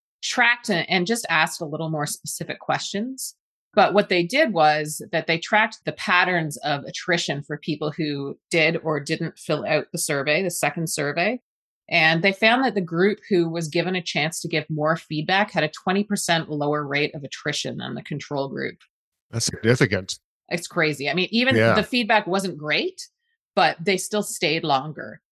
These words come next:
Speaker 1: Anecdotally, I found that when I do employee engagement surveys, when I do one-on-one meetings, or even in the, the comments that people make, they're really happy to finally be given a voice to say what they think.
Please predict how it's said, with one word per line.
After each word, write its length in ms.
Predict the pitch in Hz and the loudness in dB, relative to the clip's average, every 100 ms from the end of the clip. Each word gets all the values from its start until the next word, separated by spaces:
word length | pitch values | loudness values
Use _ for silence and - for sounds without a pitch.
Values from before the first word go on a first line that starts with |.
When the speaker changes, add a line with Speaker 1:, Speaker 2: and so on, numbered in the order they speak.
| _ _ - | _ _ -2
Speaker 1:
Anecdotally, 1040 | 185 185 - 220 240 196 175 170 175 87 - - 165 | 2 2 4 4 4 4 2 0 -4 -8 -16 -8 -6
I 100 | 170 | -6
found 440 | - 165 170 180 | -2 2 2 2
that 320 | 156 156 - | 2 0 -2
when 180 | 165 160 | -2 -2
I 80 | 151 | -2
do 180 | 160 160 | -4 -4
employee 320 | 147 180 151 | -4 -4 -2
engagement 460 | 151 269 269 170 - | -2 -2 0 -2 0
surveys, 360 | 175 160 160 | 0 0 -2
when 100 | 160 | -2
I 60 | 165 | -2
do 160 | 208 | -2
one-on-one 540 | 202 156 160 160 151 156 | 0 0 0 -4 -4 -4
meetings, 280 | 139 151 165 | -6 -6 -6
or 60 | |
even 300 | - 254 233 | -6 -2 -2
in 240 | - 165 156 | -2 -2 -2
the, 280 | 139 147 - _ | -4 -6 -12 _
the 80 | - | -8
comments 500 | 156 175 151 165 165 | -4 -2 0 0 -2
that 160 | - - | -6 -8
people 280 | - 147 139 | -10 -8 -6
make, 320 | 135 123 _ _ _ _ _ - | -8 -10 _ _ _ _ _ 0
they're 160 | 185 | 2
really 280 | 175 214 254 | 4 4 4
happy 340 | 202 147 - 175 | 4 2 2 0
to 80 | |
finally 460 | 170 160 151 160 165 | 2 0 0 0 -4
be 180 | 156 143 | -4 -4
given 300 | 147 139 139 | -4 -4 -6
a 100 | 139 | -6
voice 600 | 143 143 202 226 - - _ _ _ - | -6 -2 -2 -2 -8 -10 _ _ _ -10
to 580 | - 156 147 147 143 - - | -2 0 0 -2 -4 -6 -8
say 280 | - - 170 | -6 0 0
what 180 | 165 165 | 0 0
they 100 | 131 | -2
think. 400 | - 151 127 98 | -2 -4 -4 -6